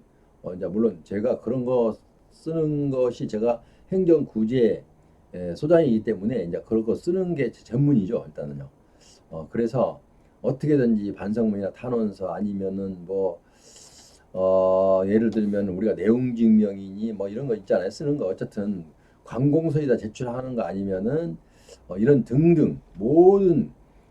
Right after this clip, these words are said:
어, 작성하는 데는, 어, 저희가 이제, 어, 저희가 전공한 거니까, 아, 평생을 공무원 생활했고,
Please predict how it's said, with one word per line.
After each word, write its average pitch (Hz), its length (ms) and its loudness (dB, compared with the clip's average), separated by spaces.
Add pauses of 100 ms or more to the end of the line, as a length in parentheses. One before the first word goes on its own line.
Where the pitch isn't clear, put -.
(140)
어, 82 120 -12
작성하는 165 960 0
데는, 180 360 0 (260)
어, 90 140 -6
저희가 101 300 -4
이제, 98 380 -4 (420)
어, 73 420 -14 (1300)
저희가 120 240 2
전공한 135 460 4
거니까, 87 480 -2 (140)
아, 78 160 -12
평생을 131 680 -2 (100)
공무원 101 280 -2
생활했고, 139 720 -6